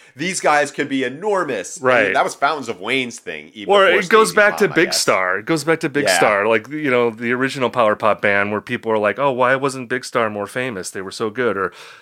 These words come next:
Speaker 2: you know, the
Speaker 1: Right.
Speaker 2: Replacements have that. I mean, yeah, there's so many bands of that ilk. But, um, and you look at their music and you're like, "Oh, it's so catchy and melodic. Why wouldn't people like this?" But then,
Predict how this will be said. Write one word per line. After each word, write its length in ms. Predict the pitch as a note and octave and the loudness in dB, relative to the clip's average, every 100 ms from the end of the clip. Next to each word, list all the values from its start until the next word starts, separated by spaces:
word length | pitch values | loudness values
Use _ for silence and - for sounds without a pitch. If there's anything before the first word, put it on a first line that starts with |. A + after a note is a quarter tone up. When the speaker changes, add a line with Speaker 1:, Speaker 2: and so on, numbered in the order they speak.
| _ _ | _ _
Speaker 2:
you 260 | - C3 | -12 -6
know, 60 | G#2 | -2
the 60 | F#2 | 0
Speaker 1:
Right. 80 | - | 0
Speaker 2:
Replacements 560 | F2+ D3 D3 C#3+ C3+ | 0 0 0 -4 -4
have 240 | C#3+ C#3 B2+ | 0 2 2
that. 220 | C3 C3 | 2 4
I 40 | A#2+ | 2
mean, 160 | B2 | 2
yeah, 100 | A#2+ | 2
there's 200 | A2 B2+ | 0 0
so 280 | - - C3 | 0 0 -2
many 360 | B2+ B2 B2 A2+ | -4 -4 -6 -4
bands 440 | G#2 G#2+ A2 G#2 | -2 0 -2 -4
of 100 | G#2 | -4
that 220 | G2+ G2 | -2 -2
ilk. 360 | A2 G#2+ G2+ - _ - - - _ | 0 -2 -4 -10 _ -20 -20 -20 _
But, 360 | - A2+ A2 - | 2 4 4 2
um, 400 | A#2 A2+ G#2+ G#2+ _ _ _ _ _ _ _ - | 4 4 2 -4 _ _ _ _ _ _ _ -6
and 100 | C3 | -2
you 100 | C3+ | 0
look 160 | F3 | 0
at 80 | E3 | 0
their 100 | D3+ | -2
music 240 | F3+ F3+ B2+ | -4 -6 -4
and 80 | |
you're 80 | A#2+ | -4
like, 80 | A2+ | -2
"Oh, 60 | C3+ | -2
it's 120 | A#2+ | -2
so 120 | C#3+ | -6
catchy 560 | - D3 D3 - A2 G2+ | -6 -6 -6 -8 -8 -8
and 120 | F#2 | -8
melodic. 460 | G2 A#2 A#2+ G2 G#2+ | -4 0 0 0 -2
Why 120 | G#2+ | -2
wouldn't 260 | A2+ G#2+ G2+ | -2 -6 -10
people 320 | - G2 G2 | -16 -12 -4
like 280 | A2 A#2 - | -2 -2 -4
this?" 320 | F#2 F2+ - - - - | -6 -6 -12 -18 -20 -8
But 140 | B2+ - | -4 0
then, 380 | C#3 C#3 B2+ | 2 0 -4